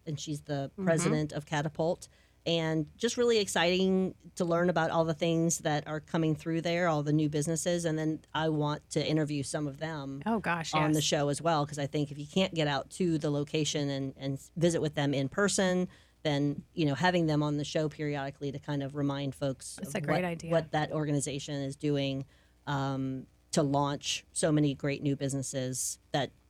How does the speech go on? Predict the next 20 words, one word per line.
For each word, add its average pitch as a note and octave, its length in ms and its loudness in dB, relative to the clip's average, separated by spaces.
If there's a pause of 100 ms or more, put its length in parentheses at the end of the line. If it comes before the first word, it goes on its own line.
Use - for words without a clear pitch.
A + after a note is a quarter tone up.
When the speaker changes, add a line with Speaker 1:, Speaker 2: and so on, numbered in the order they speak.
(100)
Speaker 1:
are, C#3+ 300 -2
like C#3 200 -6
you D3 80 2
said, C3 320 -2 (560)
not D#3+ 200 2
just D3+ 260 0
local D3 440 0
customers, C#3 520 -6
Speaker 2:
Right. G3+ 280 -4
Speaker 1:
nationwide C3+ 560 -2
customers. C3 480 -12
So B2+ 320 -12 (240)
Speaker 2:
Very G3+ 140 -6
Speaker 1:
it's - 80 -10
Speaker 2:
cool. G#3+ 120 -10
Speaker 1:
pretty B3+ 160 8
impressive, D#3 400 -2 (140)
pretty B3 140 2
Speaker 2:
Yes. G3+ 60 2
Speaker 1:
impressive. - 360 -8